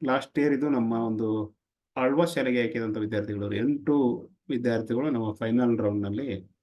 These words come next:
ಎಂಟಕ್ಕೆ ಎಂಟು, ಮೊದಲ ರೌಂಡ್ ಅಲ್ಲಿ ಎಂಟಾಗಿದ್ರು, ಸೆಕೆಂಡ್ ರೌಂಡ್ ಅಲ್ಲಿ ಕೂಡ ಎಂಟಕ್ಕೆ ಎಂಟಾಗಿ ಅವರು ಆಳ್ವಾಸ್ ಅಲ್ಲಿ ಓದ್ತಿದ್ರು. ಕೆಲವೊಬ್ರದ್ದು ಇದರಲ್ಲಿ, ಆ, ಇಬ್ರು ಸೈನಿಕ ಆಗಿದೆ, ಇಬ್ರದ್ದು ನವೋದಯ ಆಗಿದೆ.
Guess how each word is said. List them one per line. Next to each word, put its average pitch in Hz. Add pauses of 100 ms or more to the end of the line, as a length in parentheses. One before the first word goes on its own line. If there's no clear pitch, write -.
(220)
ಎಂಟಕ್ಕೆ 113
ಎಂಟು, 107
ಮೊದಲ 117
ರೌಂಡ್ 123
ಅಲ್ಲಿ 123
ಎಂಟಾಗಿದ್ರು, 120
ಸೆಕೆಂಡ್ 117
ರೌಂಡ್ 113
ಅಲ್ಲಿ 117
ಕೂಡ 110
ಎಂಟಕ್ಕೆ 107
ಎಂಟಾಗಿ 107 (840)
ಅವರು 107
ಆಳ್ವಾಸ್ 113
ಅಲ್ಲಿ 107 (160)
ಓದ್ತಿದ್ರು. 113
ಕೆಲವೊಬ್ರದ್ದು 120
ಇದರಲ್ಲಿ, 123 (600)
ಆ, 117
ಇಬ್ರು 139
ಸೈನಿಕ 156
ಆಗಿದೆ, 127
ಇಬ್ರದ್ದು 117 (800)
ನವೋದಯ 127
ಆಗಿದೆ. 104